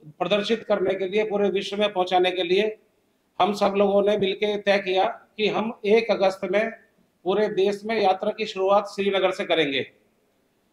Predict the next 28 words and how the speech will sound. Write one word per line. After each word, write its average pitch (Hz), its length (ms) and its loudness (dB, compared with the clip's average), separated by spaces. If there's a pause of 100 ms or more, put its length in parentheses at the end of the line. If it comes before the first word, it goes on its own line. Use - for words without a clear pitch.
(140)
हम 165 140 0
लोगों 202 240 4
ने, 214 180 4
सब 196 220 0
लोगों 202 200 2
ने 208 100 2
सत्रह 202 320 -4
तारीख 196 300 -2
में, 202 340 -2 (120)
जुलाई 185 220 2
में 202 180 -2
प्रेस 185 240 2
कॉन्फ्रेंस 190 520 -2
की 202 240 -8
श्रीनगर 190 460 -4
में 190 100 -4
जाके 202 380 -2 (680)
और 196 360 2
इकतीस 214 440 -2
जुलाई 196 260 0
को 202 120 -2
हम 190 240 2
लोग 196 280 0 (240)
यात्रा 175 320 2
के 202 240 -2
उद्देश्य 190 400 -6
से 202 220 -2 (720)
पहुंचे। 196 480 0